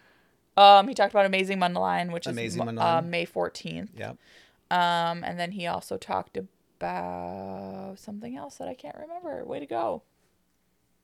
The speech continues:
Speaker 1: Good, I don't remember. <laughs>
Speaker 2: Yeah, I'll have to go back and look.
Speaker 1: Uh, no report from fire, though, last night. I do remember that.
Speaker 2: I do remember that as well.
Speaker 1: And then I wanted to share with the board, and we'll share with the community, too, that, um, we received this,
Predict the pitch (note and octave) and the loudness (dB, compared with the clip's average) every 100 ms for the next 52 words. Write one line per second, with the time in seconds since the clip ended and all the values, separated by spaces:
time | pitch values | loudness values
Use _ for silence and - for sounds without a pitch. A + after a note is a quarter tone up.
0 | - - _ _ - _ _ _ _ _ | -12 -12 _ _ -20 _ _ _ _ _
1 | _ - B3 A3+ A#3+ - E4 G4+ - - | _ -14 -12 -10 -12 -8 2 2 2 -20
2 | - - G#2 F2+ - - A2 A2 A#2 G2 | -20 -10 -6 -6 -8 -8 -6 -6 -8 -10
3 | F#2 F2 G2+ G2 F#2 - - - G#3 G3+ | -8 -10 -12 -12 -12 -14 -4 6 8 8
4 | G3 G3 G#3 G3+ G3 G#3 F3 E3 D#3+ C3+ | 6 4 4 0 0 -2 0 2 0 0
5 | F#2+ G#2 G2 - G3 F#3+ A3 G3 F#3 - | 0 2 0 -2 -4 -4 -6 -8 -8 -8
6 | F#2 - F#2+ G#2 G#2 G#2 G2+ G2 G2 G2+ | -8 -8 -8 -6 -8 -8 -6 -6 -6 -6
7 | F2 E2+ _ G3+ G#3 G#3+ G#3+ G#3 G3+ - | -6 -8 _ 2 4 6 6 4 2 2
8 | G#3 G#3+ A3 G#3+ G#3 G3 G#3 - F#3+ F#3 | 4 4 4 2 -2 -4 -6 -4 -4 -4
9 | G#3 F3+ F3 F3+ F3 F#3+ G3 - A3 - | -6 -2 -2 -2 -8 -12 -10 -10 -10 -12
10 | - G2+ F2+ G#3+ - F#3 F3+ - - _ | -14 -12 -12 -14 -12 -8 -6 -4 -4 _
11 | - - _ - F#3 F3+ F3 F3 F#3 F3+ | -20 -20 _ -2 0 0 -4 -8 -6 -6
12 | F3+ - F#3 F3 F3+ - | -8 -8 -10 -8 -10 -10